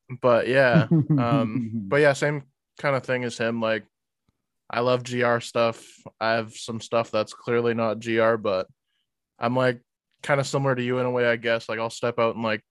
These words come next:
Speaker 1: Cons or Vans or Birkenstocks or whatever, and I don't know, I'll still be chilling. But yeah, I think for me, part of it is the outfit for sure.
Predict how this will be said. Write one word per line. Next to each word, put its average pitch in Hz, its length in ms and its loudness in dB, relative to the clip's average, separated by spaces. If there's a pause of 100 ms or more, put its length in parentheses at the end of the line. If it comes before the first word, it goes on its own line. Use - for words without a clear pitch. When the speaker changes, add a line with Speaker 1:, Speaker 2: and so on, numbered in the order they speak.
(100)
Speaker 1:
Cons 113 520 -2
or 107 280 -4 (420)
Vans 113 460 -2
or 104 60 -8
Birkenstocks 110 800 -4
or 107 60 -8
whatever, 107 340 -6
and 110 180 -10 (800)
I 110 100 -2
don't 107 80 -2
know, 104 60 -2
I'll 107 120 -4
still - 180 -6
be 110 120 -6
chilling. 110 360 -8
But 101 240 -6 (800)
yeah, 110 160 2
I 117 60 0
think 147 180 0
for 143 140 2
me, 127 180 0
part 127 240 2
of 123 80 -2
it 123 100 0
is 113 120 -4
the 107 80 -6
outfit 107 400 -6
for 110 160 -6
sure. 110 360 -6